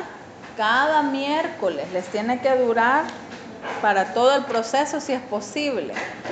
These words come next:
O, o, o dos, ¿verdad? Por todo el proceso. Y hay criterios de observación aquí que los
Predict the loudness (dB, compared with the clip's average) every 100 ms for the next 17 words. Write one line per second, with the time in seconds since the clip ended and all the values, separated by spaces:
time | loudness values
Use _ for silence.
0 | -8 -12 -14 -16 -16 -16 -14 -12 -12 -12
1 | -12 -14 -14 -4 2 4 4 4 4 4
2 | 4 4 6 6 6 4 0 -2 -2 0
3 | -2 -2 -6 -2 2 4 4 2 -2 -6
4 | -4 -4 -4 -6 -14 -16 -18 -18 -18 -18
5 | -18 -16 -8 0 2 2 0 -2 -8 -14
6 | -2 4 6 6 6 4 2 0 -2 -2
7 | 4 4 6 2 4 2 2 0 4 4
8 | 2 0 0 0 0 -2 -4 -4 0 4
9 | 4